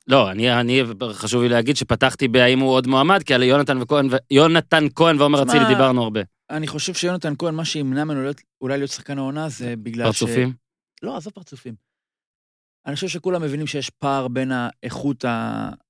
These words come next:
Speaker 2: המשחק שלו לאורך המשחק, זאת אומרת, הרמה שלו לאורך המשחק, לשערים. זאת אומרת, הוא כן מבקיע וכן מבשל, אבל אין שם איזה... אף אחד לא יגיד לך, "בואנה, הוא בעונה טובה".
Speaker 1: לא.
Speaker 2: על אצילי, אני חושב שאתה כן יכול
Speaker 1: מספרים,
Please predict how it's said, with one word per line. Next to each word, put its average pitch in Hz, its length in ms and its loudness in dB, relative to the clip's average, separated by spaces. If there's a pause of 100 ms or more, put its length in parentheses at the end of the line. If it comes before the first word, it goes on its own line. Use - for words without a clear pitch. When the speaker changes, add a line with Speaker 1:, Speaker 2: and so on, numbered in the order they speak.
(720)
Speaker 2:
המשחק 143 320 -2
שלו 123 200 -2
לאורך 131 280 0
המשחק, 117 360 -6
זאת - 100 -20
אומרת, 123 300 -4
הרמה 113 300 -2
שלו 139 160 -2
לאורך 135 240 -2
המשחק, 165 420 -2 (800)
לשערים. 113 1900 0
זאת - 100 -12
אומרת, 117 160 -4
הוא 110 120 -8
כן 202 200 6
מבקיע 113 580 0
וכן 139 300 -2
מבשל, 120 540 0 (640)
אבל 117 180 0
אין 160 100 0
שם 196 220 0
איזה... 139 320 -6 (500)
אף - 160 -6
אחד 214 100 -2
לא 185 60 0
יגיד 175 140 0
לך, - 60 -6
"בואנה, 147 240 0
הוא 135 100 0
בעונה 135 220 0
טובה". 135 300 -8 (480)
Speaker 1:
לא. 107 140 0 (360)
Speaker 2:
על 117 140 -2
אצילי, 208 260 -2
אני 185 60 0
חושב 160 120 -2
שאתה 156 140 -6
כן 127 60 0
יכול 127 160 4
Speaker 1:
מספרים, 175 120 2